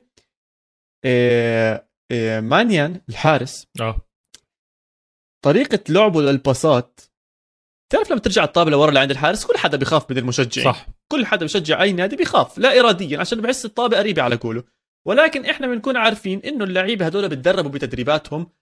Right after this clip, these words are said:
Speaker 1: على هذا النوع من الضغط، على هذا النوع من الباسات وعلى هاي الأمور كلياتها. مايك مانيان كان ضل يلعب باسات ممتازة لوسط الملعب أو للجنب بدون ما يكون خايف. وأحلى إشي فيه يا فادي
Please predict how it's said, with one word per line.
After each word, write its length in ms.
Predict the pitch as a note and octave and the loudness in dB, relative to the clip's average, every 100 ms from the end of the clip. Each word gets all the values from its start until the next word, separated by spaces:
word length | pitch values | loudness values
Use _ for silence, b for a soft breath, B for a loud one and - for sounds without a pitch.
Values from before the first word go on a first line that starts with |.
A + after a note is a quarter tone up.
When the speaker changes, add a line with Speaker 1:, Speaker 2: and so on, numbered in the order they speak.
| _ | _
Speaker 1:
على 180 | - B2+ | -2 0
هذا 180 | C3+ C3+ | 2 0
النوع 180 | A#2+ A2+ | 0 -2
من 120 | G#2 | -4
الضغط، 420 | G#2 E3+ E3+ E3+ | 2 2 4 0
على 120 | A2 | 0
هذا 200 | A2 A#2+ | -2 -2
النوع 160 | A#2 A#2 | -4 -6
من 120 | G#2+ | -6
الباسات 440 | G#2+ A#2 - D#3+ C#3+ | -8 -6 0 0 0
وعلى 140 | A#2+ | -2
هاي 100 | C3 | -4
الأمور 280 | B2+ A#2 A#2 | -4 -8 -10
كلياتها. 480 | - - - _ _ _ _ _ _ _ | -12 -14 -16 _ _ _ _ _ _ _
مايك 260 | G3+ C#4+ A#3+ | 2 2 2
مانيان 380 | G#3+ E3 A#2 C3+ _ _ _ | 0 0 -4 -8 _ _ _
كان 140 | C3+ B2+ | -2 2
ضل 220 | A#3+ A#3 | 4 4
يلعب 220 | A#3 E3+ C#3+ | 2 -2 -4
باسات 360 | C3+ F3+ E3+ | -2 -2 -2
ممتازة 460 | C#3 C3 C#3 A#2 A2 | -6 0 0 0 -4
لوسط 320 | G2+ - - | -10 -12 -10
الملعب 340 | G#2 - - - _ _ | -12 -12 -18 -20 _ _
أو 140 | E3+ F#3+ | 0 2
للجنب 500 | D#3 C3 C3 B2+ C3 | 2 0 0 -2 -4
بدون 220 | C#3+ G3 | -2 0
ما 80 | G#3 | 0
يكون 240 | D#3+ E3+ D#3 | 0 -2 -4
خايف. 400 | B2+ - - _ _ _ - | -6 -6 -12 _ _ _ -12
وأحلى 460 | - B3 - G#3 | -6 -4 -4 -6
إشي 180 | - - | -4 -6
فيه 280 | D3+ F3 D3 | -6 -4 -2
يا 200 | C#3+ A#2 | 0 0
فادي 340 | A#2+ B2+ C#3 | 0 -2 -2